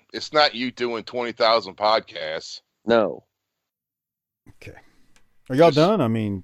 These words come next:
Speaker 3: you know, just
Speaker 1: you
Speaker 2: We
Speaker 1: get your
Speaker 2: bring,
Speaker 1: fucking mark
Speaker 2: we
Speaker 1: for yourself.
Speaker 2: bring the joy.
Speaker 3: <laughs> 'Cause you're a mark for yourself, says the marks for themselves. <laughs> Oh, boy! All right, now, Harper.
Speaker 2: Right.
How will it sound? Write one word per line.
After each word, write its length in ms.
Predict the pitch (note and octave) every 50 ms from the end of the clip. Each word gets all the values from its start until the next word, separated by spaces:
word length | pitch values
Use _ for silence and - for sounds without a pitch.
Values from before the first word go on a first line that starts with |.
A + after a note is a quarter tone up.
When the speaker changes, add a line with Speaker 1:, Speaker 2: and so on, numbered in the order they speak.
| - -
Speaker 3:
you 100 | C3+ C3+
know, 200 | A#2 G2 F#2+ F#2+
just 160 | F#2 G#2 A#2
Speaker 1:
you 80 | B2 C3
Speaker 2:
We 60 | F#3+
Speaker 1:
get 40 | A#3+
your 80 | A3+ -
Speaker 2:
bring, 240 | G3+ F#3 F#3+ F3+ F3
Speaker 1:
fucking 140 | A2+ G2+ G2+
mark 200 | A2 B2 C3 B2
Speaker 2:
we 120 | D3+ G3
Speaker 1:
for 100 | A3 G#3+
yourself. 220 | G3 - - C#3+ D3
Speaker 2:
bring 460 | C#3+ C#3+ C#3 C3+ C3+ C3 C3 F#2+ - - _ _ _ -
the 100 | G#2+ G#2
joy. 340 | F#2 E2 - G2 F#2+ E2+ D2+ C2+ - - - - - - - - -
Speaker 3:
<laughs> 480 | C4+ C#4+ - - - B3+ F3 - - -
'Cause 240 | G#3+ - - - -
you're 240 | D3+ C#3+ B2+ A2
a 40 | G2+
mark 380 | G2+ G2+ G2+ G2+ G#2 G#2 - -
for 100 | - G2+
yourself, 600 | G2+ G2 G2 G#2 - - - F2 F#2 A#2 - - - D3 D3+ F3 -
says 440 | - - - C#3 D3 C#3 C3 A#2 A#2
the 100 | B2+ B2
marks 400 | B2 B2 B2 B2+ B2 - - -
for 180 | - A2+ A2
themselves. 800 | G#2+ A2 G#2+ G#2+ - - - G2+ G2 F#2 F2+ F#2 A2 D3+ - - - - - - - - -
<laughs> 460 | F3 F#3 _ - E3+ - _ E3 - _ _ - _ _ _ _ -
Oh, 600 | C4+ D#4 E4+ F4 F4 E4+ E4+ E4 D#4+ D4+ C#4 C4+
boy! 560 | B3 C#3+ - - D4 D4 C#4+ C4+ C4 B3+ D#3 D#3
All 120 | F3+ F#3+
right, 260 | F#3+ F3+ E3+ E3 D3+
now, 220 | D#3+ E3 E3 D#3+ D#3+
Harper. 220 | - G3 G3 F#3 G3+
Speaker 2:
Right. 220 | D#3 - G3+ F3+